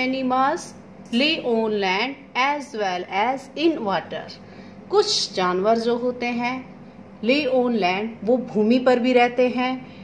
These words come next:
as, जो well as in water, और वो पानी में भी रहते हैं। For example,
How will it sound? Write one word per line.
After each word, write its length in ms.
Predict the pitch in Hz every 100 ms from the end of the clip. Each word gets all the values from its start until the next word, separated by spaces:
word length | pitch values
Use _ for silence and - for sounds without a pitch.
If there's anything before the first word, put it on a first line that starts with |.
| - -
as, 300 | 254 294 311 - - -
जो 160 | - 262 220
well 260 | 196 202 202 214 -
as 280 | 196 208 - - 240
in 200 | 302 294 - 185
water, 380 | 180 - 180 180 214
और 160 | 247
वो 140 | 233 214 214
पानी 300 | 175 170 185
में 200 | 185 185
भी 180 | 165 302 - -
रहते 380 | 190 190 185 220
हैं। 340 | 220 233 240 269
For 140 | 294
example, 640 | 285 269 269 269 269 294